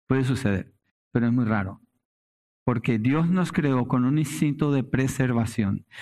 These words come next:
Y la dirección en que una persona se mueve es exactamente la contraria, es fuera del peligro. Voy a poner una ilustración más cerca todavía, que nos ayude. Y estaba pensando en el trabajo que hacen los oficiales de policía.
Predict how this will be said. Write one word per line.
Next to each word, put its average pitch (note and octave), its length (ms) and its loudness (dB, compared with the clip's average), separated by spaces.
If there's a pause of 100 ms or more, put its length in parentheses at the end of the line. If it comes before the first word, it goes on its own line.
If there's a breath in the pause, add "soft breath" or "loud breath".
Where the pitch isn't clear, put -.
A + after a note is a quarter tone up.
(180 loud breath)
Y D3 120 2
la C#3 120 2
dirección C3+ 480 2
en F3 60 0
que F#3+ 80 0
una E3+ 140 2
persona D3 360 0
se C#3 140 -2
mueve C3+ 280 2
es C3 140 -2
exactamente B2+ 720 0
la A2+ 160 0
contraria, G#2 600 0
es A2+ 360 -4
fuera B2 240 0
del G#2+ 140 0
peligro. F#2+ 400 -2 (1040)
Voy C#3 100 2
a C#3+ 40 -2
poner C#3 200 2
una D3 180 2
ilustración F3 680 0
más G#3 240 2
cerca D3+ 580 -2
todavía, G#2 440 0 (160)
que C#3+ 100 0
nos B2+ 180 0
ayude. A2+ 320 0 (760)
Y D#3 60 2
estaba E3+ 280 0
pensando C#3 600 0 (300 loud breath)
en C#3+ 100 2
el C#3 100 0
trabajo C#3 400 2
que C3+ 120 0
hacen B2+ 240 2
los B2+ 220 0
oficiales A#2 600 2
de A2+ 80 0
policía. A2 640 -2